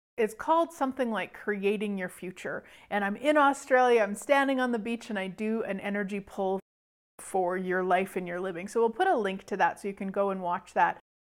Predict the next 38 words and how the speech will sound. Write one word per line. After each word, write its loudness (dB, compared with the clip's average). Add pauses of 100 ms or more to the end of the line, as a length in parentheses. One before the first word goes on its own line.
(500)
and -6
get -2 (320)
a -4
bigger 0
version 0
of 4
it 0
if -4
you -4
would 0
like -2
one. -2
But -2
it -2
can -2
be 0
that 2
simple -4
where -4
you -4
just, -8 (340)
"What 6
would 6
I 8
like 4
my -2
day 2
to -2
be -2
like 6
today?" 2
<sighs> -20 (1800)
And 0
pull 10
all 10 (200)
those 2
energies -2
in. -2